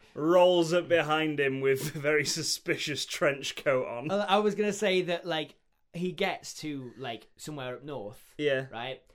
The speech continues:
Speaker 1: And, uh, <laughs> like, as he's crossing a path,
Speaker 2: Yeah.
Speaker 1: like a pass, just as an avalanche of snow,
Speaker 2: Hmm.
Speaker 1: and, um, the pass is blocked. He can't get back home.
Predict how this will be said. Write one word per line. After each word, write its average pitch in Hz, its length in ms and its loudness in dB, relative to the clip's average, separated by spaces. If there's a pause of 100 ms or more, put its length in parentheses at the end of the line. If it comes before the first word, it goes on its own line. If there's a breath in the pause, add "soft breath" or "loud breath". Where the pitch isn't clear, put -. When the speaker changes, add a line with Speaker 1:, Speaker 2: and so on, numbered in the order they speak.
(260)
Speaker 1:
And, 135 420 -6 (160)
uh, 123 280 -8 (500)
<laughs> - 540 -16
like, - 300 -10 (220 soft breath)
as 170 200 -4
he's 185 140 -6
crossing 135 400 -10
a - 40 -12
path, - 540 -8 (120)
Speaker 2:
Yeah. 127 180 -4
Speaker 1:
like 123 80 -6
a 139 40 -14
pass, - 560 -12 (880)
just 147 300 -10
as 151 80 -10
an 147 180 -12
avalanche 151 760 -8
of 123 100 -18
snow, 120 600 -12 (120)
Speaker 2:
Hmm. 120 200 -14 (180)
Speaker 1:
and, 127 520 -10
um, 117 440 -10 (180)
the 139 120 -12
pass - 440 -6
is 143 140 -18
blocked. - 680 -12 (200)
He 151 100 -18
can't 160 420 -6
get 143 400 -8
back 143 280 -6
home. 123 440 -8